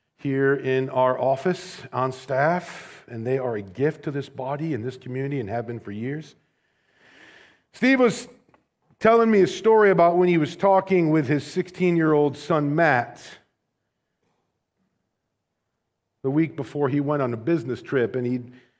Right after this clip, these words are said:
had a conversation with Matt about something in hockey practice or a hockey game and felt like he didn't, didn't say it the way he wanted to, to his son. And so before he left on that business trip the next day, he sat his son, said, "Say,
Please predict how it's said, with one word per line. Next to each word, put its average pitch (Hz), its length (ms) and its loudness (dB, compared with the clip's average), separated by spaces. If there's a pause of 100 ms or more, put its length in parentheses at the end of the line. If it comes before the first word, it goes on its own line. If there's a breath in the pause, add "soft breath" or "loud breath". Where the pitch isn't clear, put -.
(480 soft breath)
had 156 140 4
a 147 80 2
conversation 160 640 2
with 151 100 0
Matt 160 400 4
about 156 420 2
something 170 440 0
in 120 100 0
hockey 175 460 0
practice 151 680 0
or 117 120 0
a 110 40 2
hockey 156 360 -2
game 147 500 -2
and 110 120 -8
felt 156 280 0
like 143 180 0
he 143 140 -6
didn't, 147 400 0 (580 loud breath)
didn't 165 220 0
say 175 240 2
it 175 100 2
the 170 80 2
way 165 140 4
he 143 80 4
wanted 175 400 2
to, 175 120 0
to 160 140 0
his 139 160 0
son. 175 480 2
And 123 320 -2 (160 loud breath)
so 185 180 2
before 190 380 2
he 180 140 4
left 175 320 4
on 160 100 4
that 143 220 2
business 165 320 2
trip 165 220 0
the 160 60 -2
next 160 320 0
day, 156 300 4
he 127 140 0
sat 165 300 0
his 156 180 -2
son, 160 260 0
said, 156 180 -4
"Say, 147 380 2